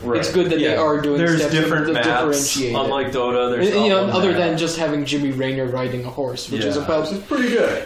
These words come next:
Speaker 2: This,
Speaker 3: Yeah.
Speaker 2: this is pretty
Speaker 1: That's pretty
Speaker 2: good. I'll
Speaker 1: good.
Speaker 2: give it that. Not
Speaker 3: Yeah.
Speaker 2: that I'm a fa-, not that I've ever played StarCraft, but
Speaker 1: Nah, but you would like StarCraft if you played.
Speaker 2: Uh, yeah, a lot of the aesthetics of it, I think, I
Speaker 1: Oh.
Speaker 2: like, but that's, I've never,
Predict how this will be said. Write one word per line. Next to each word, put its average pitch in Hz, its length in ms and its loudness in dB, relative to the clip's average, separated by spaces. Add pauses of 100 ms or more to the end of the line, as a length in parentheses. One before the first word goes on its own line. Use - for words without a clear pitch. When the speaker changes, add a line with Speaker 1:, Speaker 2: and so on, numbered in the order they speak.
Speaker 2:
This, 294 200 2
Speaker 3:
Yeah. 294 60 0
Speaker 2:
this 311 180 2
is - 20 -4
pretty - 0 -
Speaker 1:
That's - 0 -
pretty 320 220 2
Speaker 2:
good. 220 300 2
I'll 165 100 2
Speaker 1:
good. 170 40 0
Speaker 2:
give 202 120 4
it 180 140 -2
that. 131 260 -2 (160)
Not 185 180 0
Speaker 3:
Yeah. 220 60 0
Speaker 2:
that 208 140 0
I'm 190 100 0
a 180 60 0
fa-, 185 280 0
not 180 160 -2
that 175 140 0
I've 170 80 -2
ever 160 160 -2
played 160 300 -2
StarCraft, - 880 -2
but 143 80 -2
Speaker 1:
Nah, - 240 -4
but 208 120 0
you 233 140 2
would 170 100 0
like 110 200 -2
StarCraft 95 600 -6
if - 160 -10
you 95 60 -14
played. - 220 -4
Speaker 2:
Uh, 262 40 -2
yeah, 262 180 2
a 247 40 2
lot 269 180 4
of 220 80 0
the 202 100 2
aesthetics 131 540 -2
of 127 160 -4
it, 131 220 -4
I 135 140 -6
think, 131 340 -8
I 135 60 -2
Speaker 1:
Oh. 135 40 -2
Speaker 2:
like, 131 240 -4
but 143 160 -4
that's, 160 380 -4
I've 170 220 -4
never, 151 300 0